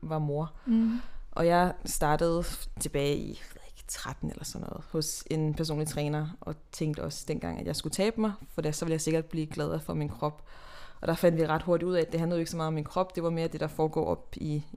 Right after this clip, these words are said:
Speaker 1: hjernen og mit kropsbillede, der skulle arbejdes på. Og jeg tror, jeg var hos hende i Celestine,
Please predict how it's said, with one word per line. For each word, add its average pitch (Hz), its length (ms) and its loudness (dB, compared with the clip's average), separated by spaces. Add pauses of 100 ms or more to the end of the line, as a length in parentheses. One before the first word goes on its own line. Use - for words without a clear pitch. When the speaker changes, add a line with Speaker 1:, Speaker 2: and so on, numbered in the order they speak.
(200)
Speaker 1:
hjernen 160 380 4
og 151 60 2
mit 147 140 -2
kropsbillede, - 400 0
der - 60 -6
skulle - 180 -4
arbejdes - 300 -4
på. 131 100 -4 (960)
Og - 40 -6
jeg 160 100 6
tror, 175 140 4
jeg 160 80 6
var 160 80 4
hos 165 220 4
hende 170 340 6
i 156 220 4 (160)
Celestine, 180 520 2